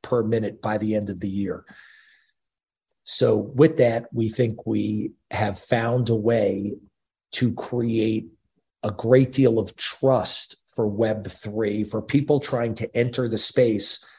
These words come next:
What they're gonna see is a very adult version of Web three with us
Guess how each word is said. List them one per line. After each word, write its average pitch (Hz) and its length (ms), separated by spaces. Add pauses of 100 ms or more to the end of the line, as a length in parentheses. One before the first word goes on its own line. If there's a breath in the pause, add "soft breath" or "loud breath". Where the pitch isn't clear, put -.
(380 loud breath)
What 110 180
they're 117 120
gonna 113 180
see 117 240
is 113 140
a 107 60
very 113 480
adult 107 440
version 110 460
of 92 160
Web 104 280
three 117 420
with 101 220
us - 360